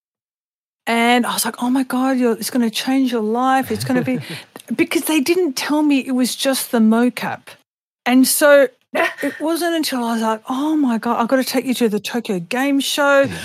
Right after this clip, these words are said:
Speaker 2: <laughs>
Speaker 1: You, you, it's just gonna, you'll be able to do Comic Cons 'cause you're in Death Stranding. I mean, this is incredible,
Speaker 2: Yeah.
Speaker 1: man.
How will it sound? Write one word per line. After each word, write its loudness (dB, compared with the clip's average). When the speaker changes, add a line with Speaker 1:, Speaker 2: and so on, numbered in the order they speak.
Speaker 2:
<laughs> -12
Speaker 1:
You, 0
you, -2
it's -4
just 2
gonna, 2
you'll 2
be 0
able 0
to -8
do -2
Comic -4
Cons -2
'cause -6
you're 4
in 6
Death 2
Stranding. 0
I 2
mean, 4
this 0
is 0
incredible, 2
Speaker 2:
Yeah. 4
Speaker 1:
man. 2